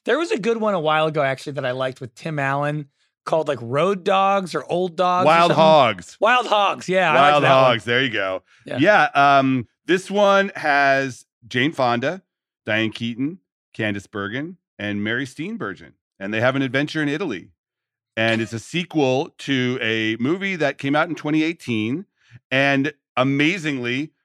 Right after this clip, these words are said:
Speaker 2: earned a hundred and four million dollars worldwide. So no surprise it got a sequel.
Speaker 1: There's nothing for moms right now in theaters. We got Mario, we got Guardians of the Galaxy. This is great.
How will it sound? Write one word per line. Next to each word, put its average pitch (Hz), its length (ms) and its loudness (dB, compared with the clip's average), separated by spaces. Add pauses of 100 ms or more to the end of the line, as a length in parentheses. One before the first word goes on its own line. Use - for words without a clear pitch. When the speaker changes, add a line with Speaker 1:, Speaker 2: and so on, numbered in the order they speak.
(240)
Speaker 2:
earned 151 240 4
a 131 100 -6
hundred 175 380 -2
and 170 120 -4
four 160 200 0
million 147 340 0
dollars 156 520 -2 (220)
worldwide. 147 560 -2 (480)
So 107 320 -4
no 120 160 -2
surprise 143 440 0
it 117 40 -12
got 123 120 0
a 110 40 -4
sequel. 104 440 -8 (340)
Speaker 1:
There's 220 140 -2
nothing 285 260 0
for 302 100 -2
moms 247 380 0
right 143 140 0
now 147 160 0
in 147 80 -4
theaters. 156 420 -4
We 170 140 -4
got 147 120 0
Mario, 226 460 2
we 202 60 -2
got 156 120 -4
Guardians 185 340 -2
of 156 40 -12
the 147 60 -14
Galaxy. 185 480 -2
This 208 160 -6
is 185 80 -12
great. 202 320 -6